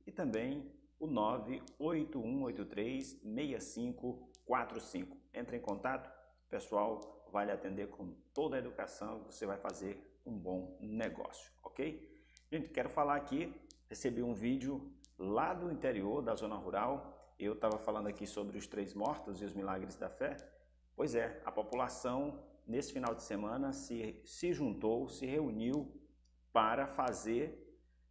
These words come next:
é, a cobertura lá da casa onde estão, é, sepultados, ou seja, embaixo tá sepultado lá, o, estão sepultados os três mortos. O Luiz,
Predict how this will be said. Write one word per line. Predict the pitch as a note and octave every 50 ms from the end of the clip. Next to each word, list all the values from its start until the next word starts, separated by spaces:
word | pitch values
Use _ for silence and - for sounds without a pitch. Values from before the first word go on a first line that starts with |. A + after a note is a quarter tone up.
| - -
é, | F#2+ G2 G2 G2+ - -
a | A2 A2
cobertura | - - D#3+ D#3+ E3 D3 - - - - - - F3+ F#3+ D#3+ B2+ G2 F2 - - - - - - - - - -
lá | F2 F#2+ G2+ A2+ A2+ A#2+
da | B2+ C3+ C3
casa | - - - A2 A2 A#2 C3+ C#3+ B2+ D3 D3 D3+ D3+ - - - - - - -
onde | G#2 G#2 A2+ A#2+ C3+
estão, | C3+ - - - - G#2+ G#2+ A#2 A#2+ A#2+ A#2+ - - - - - - _ -
é, | - F#2+ F#2+ F#2 F2+ F#2 F2+ F#2 F#2 - -
sepultados, | - - B2 B2 C3+ B2+ G2+ - - A2 G2+ G2+ G2+ G2+ G#2 A2+ A2 - - - - - - _ _ _ _ _ -
ou | F2
seja, | - - G2 F#2 F#2 G2+
embaixo | G2+ G2 G2 G2+ - -
tá | - G#2+
sepultado | - - G#2+ - - - G2+ F#2+ F#2+ G2
lá, | F#2 F2+
o, | F#2 G2+ G#2+ G2+ G2+ - - - - - -
estão | - - A2
sepultados | G2+ - A#2+ - - G#2+ G2 - A2 G#2+ G#2+ - -
os | - -
três | - C3+ C#3 B2 -
mortos. | G#2+ F#2+ F#2+ - - - - - - - - _ _ _ _ _ - - _ _ _ _ -
O | - G2+ G#2 G#2+ G#2 G2+ G2 F#2+ - - - B2
Luiz, | B2 C3+ C#3 B2+ C3+ D3+ D#3 - - - - -